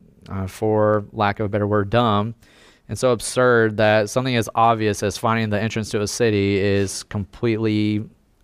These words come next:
um, foreign to them. They don't even know how to do this because their efforts are, are, everything they do is so hard for them.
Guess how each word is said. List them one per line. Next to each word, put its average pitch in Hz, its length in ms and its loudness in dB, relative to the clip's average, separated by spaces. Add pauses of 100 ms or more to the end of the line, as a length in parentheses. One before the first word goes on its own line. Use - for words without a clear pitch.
um, 98 560 -4 (200)
foreign 113 340 -2
to 98 120 -8
them. 95 200 -8
They 107 120 -2
don't 110 160 -2
even 107 140 -4
know 104 100 -2
how 95 100 -2
to 98 100 -2
do 95 160 -2
this 85 180 -4
because 107 420 -4 (480)
their 110 240 0
efforts 104 380 -2
are, 98 400 2 (420)
are, 101 320 -2 (160)
everything 127 280 -2
they 113 100 0
do 113 240 0
is 101 120 0
so 107 240 0
hard 113 360 2
for 98 160 -6
them. 98 280 -10